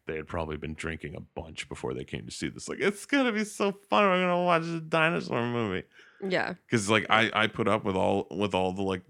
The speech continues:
Speaker 1: chatter and, "All right, whatever. I've seen this movie.
Speaker 2: Mm-hmm.
Speaker 1: I'm not lost. I shouldn't be a jerk about it. It's six bucks.
Speaker 2: Yeah.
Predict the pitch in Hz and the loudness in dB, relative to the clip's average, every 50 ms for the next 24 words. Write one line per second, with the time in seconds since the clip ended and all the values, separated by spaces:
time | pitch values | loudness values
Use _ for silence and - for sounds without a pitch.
0 | _ _ - - 101 98 98 95 98 98 95 95 95 92 92 90 90 90 - 85 | _ _ -4 -2 0 0 2 2 2 2 2 0 0 -2 -2 -4 -4 -6 -6 -4
1 | 95 101 90 87 85 82 78 92 90 82 80 80 80 78 - _ _ _ _ _ | -2 -2 -2 -2 -2 -4 -4 -4 -4 -4 -4 -6 -8 -10 -12 _ _ _ _ _
2 | _ _ - 92 90 87 - - - 95 101 101 98 104 110 107 - 104 101 98 | _ _ -8 -8 -6 -6 -4 -4 -2 -2 0 0 2 2 0 0 0 0 0 0
3 | 95 87 87 90 87 85 87 85 87 - _ _ _ _ _ 208 196 - 92 98 | 0 0 -2 -4 -4 -4 -6 -8 -10 -12 _ _ _ _ _ -6 -2 0 2 2
4 | 101 95 87 90 110 - - 107 104 104 98 95 92 92 92 87 - - - - | 2 0 0 0 -2 0 -2 -2 0 2 2 4 4 4 2 2 0 -2 -4 -4
5 | - - - - - 90 87 - - - 92 95 92 95 101 101 104 95 95 92 | -6 -6 -8 -10 -8 -8 -6 -2 -2 -2 0 0 2 2 2 2 2 0 0 0
6 | 87 - - 92 80 82 82 82 82 82 82 85 - - 95 76 - - - - | 0 0 -4 -4 -4 -2 -4 -4 -4 -4 -4 -4 -2 -4 -4 -4 -4 -6 -6 -4
7 | - - 98 98 - - - 101 92 87 85 82 85 - - - - - - - | -2 -2 -2 -2 -2 -6 -10 -2 -2 0 0 0 -2 -4 -6 -8 -6 -6 -6 -6
8 | - - - 175 165 - 85 - | -8 -6 -4 -2 0 0 0 -2